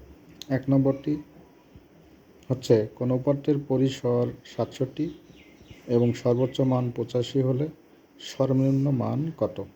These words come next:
এই অঙ্কটি করতে হলে আমাদের কী করতে হবে?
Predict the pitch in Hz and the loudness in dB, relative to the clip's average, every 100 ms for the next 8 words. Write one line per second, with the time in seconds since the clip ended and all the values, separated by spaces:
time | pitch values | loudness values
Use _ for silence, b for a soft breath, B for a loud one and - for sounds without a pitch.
0 | _ _ _ - _ B B B B B | _ _ _ -20 _ B B B B B
1 | B B - - - 127 131 139 147 147 | B B -20 -20 -4 2 4 4 0 2
2 | 147 147 - 135 123 143 139 139 139 139 | 2 0 -2 -2 0 2 2 4 2 0
3 | 139 123 131 - 139 | -2 -4 -4 -2 -4